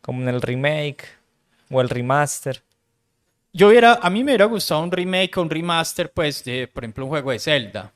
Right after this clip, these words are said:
Speaker 2: por ejemplo,
Speaker 1: Pero lo
Speaker 2: los
Speaker 1: hicieron,
Speaker 2: Sword Call of
Speaker 1: hicieron,
Speaker 2: Ages,
Speaker 1: hicieron
Speaker 2: el Link's
Speaker 1: Skyward Sword.
Speaker 2: Awakening. Ah, sí, pero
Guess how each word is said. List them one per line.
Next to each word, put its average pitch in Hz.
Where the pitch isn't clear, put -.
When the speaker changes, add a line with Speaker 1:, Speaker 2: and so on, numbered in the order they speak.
Speaker 2:
por 113
ejemplo, 110
Speaker 1:
Pero 135
lo 143
Speaker 2:
los 143
Speaker 1:
hicieron, 156
Speaker 2:
Sword 123
Call 123
of 113
Speaker 1:
hicieron, 135
Speaker 2:
Ages, 147
Speaker 1:
hicieron 139
Speaker 2:
el 127
Link's 139
Speaker 1:
Skyward 139
Sword. 165
Speaker 2:
Awakening. 113
Ah, 151
sí, 131
pero 110